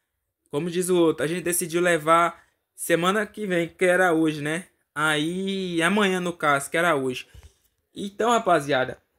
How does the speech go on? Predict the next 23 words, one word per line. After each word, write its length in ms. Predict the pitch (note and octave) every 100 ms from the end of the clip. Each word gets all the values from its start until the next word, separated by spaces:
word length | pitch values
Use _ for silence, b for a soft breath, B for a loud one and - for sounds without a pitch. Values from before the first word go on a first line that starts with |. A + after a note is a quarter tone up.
| _
eu 60 | C#3+
vou 120 | G3
levar 240 | A3 G3+
esse 140 | G3+ -
Corolla 380 | G3 G3+ F3+
lá, 220 | E3+ G3 G3+
né? 200 | G3+ G#3
Como 200 | F3+ F#3+
vocês 160 | F3+
podem 260 | F#3 F#3 E3
ver, 120 | E3+
eu 60 | F#3
encontrei 300 | F3 F3 F#3
esse 80 |
Corolla 220 | - E3+ D#3+
todo 260 | F#3+ F3+ E3
arregaçado, 720 | C#3 F3 - D3+ - E3+ D#3
abandonado, 680 | D3 F3+ D3+ C#3+ D3+ E3
destruído, 500 | D#3+ - - D3 E3
né, 80 | E3+
rapaziada? 460 | F3+ E3+ B2+ B2+ C#3+
Então, 400 | D3+ F3 F#3+ G3 B B B B B _ _ _ _ _ _ _ _ _ _ _ _
é... 680 | C3 D3+ D3+ D3 D3 C3 A#2